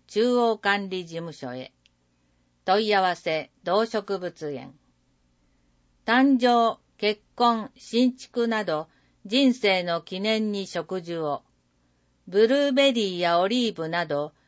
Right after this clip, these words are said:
十二種の苗木を販売します。十月三日日曜、ところ、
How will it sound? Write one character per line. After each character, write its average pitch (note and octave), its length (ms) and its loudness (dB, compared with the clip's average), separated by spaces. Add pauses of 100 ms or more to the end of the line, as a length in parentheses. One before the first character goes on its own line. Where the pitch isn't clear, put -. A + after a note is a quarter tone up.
(300)
十 B3+ 340 4
二 C4+ 180 6
種 G3 160 -4
の E3 200 -2
苗 F3+ 340 0
木 F#3 200 -4
を E3 180 0
販 F3 300 -4
売 D#3+ 240 0
し C#3+ 160 -14
ま C3+ 140 -8
す。 - 220 -20 (720)
十 A3 320 4
月 B3+ 340 2
三 A3 200 -2
日 G#3 200 -4
日 G3+ 380 -6
曜、 F3 320 -2 (420)
と F#3+ 140 -2
こ G3 160 0
ろ、 F3 240 0